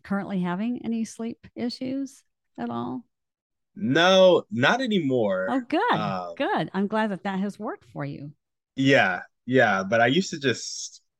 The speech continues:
Speaker 2: I would just lay up in my, uh, bed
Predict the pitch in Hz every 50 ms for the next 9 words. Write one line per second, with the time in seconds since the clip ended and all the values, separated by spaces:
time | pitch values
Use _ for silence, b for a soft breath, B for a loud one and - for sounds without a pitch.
0 | _ _ - 120 135 143 120 104 - - - 107 - - - - 104 110 117 123
1 | 131 127 120 - - 110 110 107 104 101 101 98 98 95 95 92 92 90 90 87
2 | _ - 98 123 127 101 -